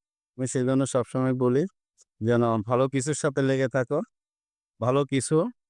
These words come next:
পাইলে সেটাকে আঁকড়ে ধরে রাখো, ছেড়েও না, যদি সে যতক্ষণ পর্যন্ত খারাপ না হয়। খারাপ হলে তাকে বর্জন করবো, ভালো কিছুতে অন্বেষণ করে খুঁজে নিবা। তা আমার দেখা মতে হিসেবে আর যেহেতু এ পর্যন্ত ভালো, আগামী প্রজন্ম যদি ভালো থাকে, আমি আমার ছেলে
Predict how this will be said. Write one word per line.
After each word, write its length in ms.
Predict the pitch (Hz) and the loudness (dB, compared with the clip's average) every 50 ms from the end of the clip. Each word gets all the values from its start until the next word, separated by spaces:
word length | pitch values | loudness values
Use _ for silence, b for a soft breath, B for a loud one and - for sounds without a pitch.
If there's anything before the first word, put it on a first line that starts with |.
| _ _ _ | _ _ _
পাইলে 300 | 135 135 139 139 156 156 | -4 -2 0 2 2 2
সেটাকে 420 | - 147 131 135 131 120 131 127 | 0 0 0 2 2 4 4 4
আঁকড়ে 280 | 123 127 127 - 143 139 | 2 0 0 0 -2 0
ধরে 240 | 135 139 139 139 | 2 2 2 2
রাখো, 280 | 139 139 131 - 160 165 | 2 2 0 0 -2 -4
ছেড়েও 380 | 156 - - 147 131 131 139 143 | -4 -2 -2 0 2 2 4 4
না, 160 | 151 170 226 - _ _ _ _ _ _ _ _ _ _ _ - | 2 2 0 -4 _ _ _ _ _ _ _ _ _ _ _ -4
যদি 240 | 123 139 147 175 | -4 -4 -2 -2
সে 260 | 165 - 180 180 170 160 | -2 0 2 2 2 2
যতক্ষণ 340 | 143 143 135 147 147 147 | 2 2 2 2 2 2
পর্যন্ত 220 | 135 156 147 139 143 131 | 2 2 2 2 0 0
খারাপ 240 | - 143 127 131 131 131 | 0 2 2 2 2 2
না 180 | 127 123 120 107 | 2 2 2 0
হয়। 200 | 104 110 104 95 - _ _ _ _ _ _ _ _ _ _ _ _ _ _ | 0 -2 -4 -4 -8 _ _ _ _ _ _ _ _ _ _ _ _ _ _
খারাপ 220 | 139 143 156 160 | 2 4 4 4
হলে 220 | 139 180 170 180 165 | 4 2 2 2 2
তাকে 260 | - 151 139 143 147 | 2 0 2 2 0
বর্জন 340 | 135 143 139 131 143 143 135 | 2 2 2 2 2 0 2
করবো, 260 | 143 139 135 143 139 | 2 2 4 4 2
ভালো 260 | 120 123 123 131 131 | 2 0 0 0 0
কিছুতে 440 | 131 135 - - 127 - 139 - 135 - - _ _ _ | -2 -4 -4 -6 -4 -2 0 0 0 -2 -6 _ _ _
অন্বেষণ 440 | 131 135 139 135 127 - 147 139 | 0 2 2 2 2 0 0 0
করে 200 | 127 135 127 127 | 0 0 -2 -2
খুঁজে 260 | 120 - 131 120 123 117 | -2 -4 -4 -2 0 0
নিবা। 280 | 113 107 101 101 98 - _ _ _ _ _ _ _ _ _ _ _ _ _ _ | 0 -2 -2 -4 -8 -10 _ _ _ _ _ _ _ _ _ _ _ _ _ _
তা 100 | 123 123 | -2 0
আমার 220 | 127 139 147 139 | 0 0 0 0
দেখা 240 | 135 139 123 165 160 | 0 0 0 2 2
মতে 420 | 160 160 165 147 - 170 170 170 - - _ _ _ _ _ _ _ _ | 2 2 2 2 2 2 4 2 2 -2 _ _ _ _ _ _ _ _
হিসেবে 360 | 123 120 - 151 147 143 147 | -14 -6 -2 0 2 4 4
আর 60 | 147 147 | 2 2
যেহেতু 320 | 147 139 139 139 131 151 | 2 2 0 2 2 2
এ 100 | 147 143 | 2 2
পর্যন্ত 320 | 139 147 131 139 139 135 | 2 0 2 2 2 2
ভালো, 400 | 143 123 131 123 127 135 147 180 - | 0 0 2 2 2 2 2 0 0
আগামী 360 | - 123 127 127 131 135 131 | -2 0 0 2 2 2 0
প্রজন্ম 360 | 127 135 131 131 135 135 135 131 | 0 0 0 2 2 2 2 2
যদি 200 | 131 131 135 139 | 0 2 2 2
ভালো 240 | 127 120 123 135 | 2 2 2 2
থাকে, 380 | 131 135 139 131 147 165 175 - | 0 0 -4 -2 -2 -2 -2 -2
আমি 220 | - 120 123 127 | -2 -2 0 0
আমার 260 | 127 123 123 123 120 110 | 0 0 0 0 -2 -2
ছেলে 400 | - - 127 120 127 123 123 | -4 -4 0 2 2 2 2